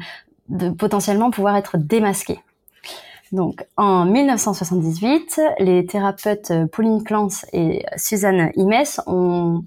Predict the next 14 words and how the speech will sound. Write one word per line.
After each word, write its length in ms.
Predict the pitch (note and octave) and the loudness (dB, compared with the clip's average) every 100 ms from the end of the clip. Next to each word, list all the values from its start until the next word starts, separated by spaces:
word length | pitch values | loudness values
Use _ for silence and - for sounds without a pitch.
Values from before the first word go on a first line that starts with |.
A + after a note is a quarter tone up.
| - | -12
présenté 440 | - - G#3+ A3 A3 | -10 -2 0 0 -2
pour 120 | F3+ | -2
la 80 | E3+ | -4
première 480 | - A3 G#3 G3+ - | -2 -2 0 -2 -4
fois 220 | A3+ C4 | -2 0
un 140 | A#3+ | 0
papier, 460 | E3+ E3+ - A3+ C4+ - - - - | -2 -4 -2 -2 -2 -8 -18 -18 -6
euh, 80 | F3 | -4
qui 140 | E3+ E3+ | -4 -6
présentait 420 | - E3 D#3+ A#3+ | -6 -4 -2 0
le 140 | G3 | 0
syndrome 500 | E3+ - A#3 A3 A3+ | 0 -2 0 0 0
de 60 | G#3 | 0
l'imposteur. 520 | E3+ E3 E3 - G#3 | 0 -2 -4 -2 -2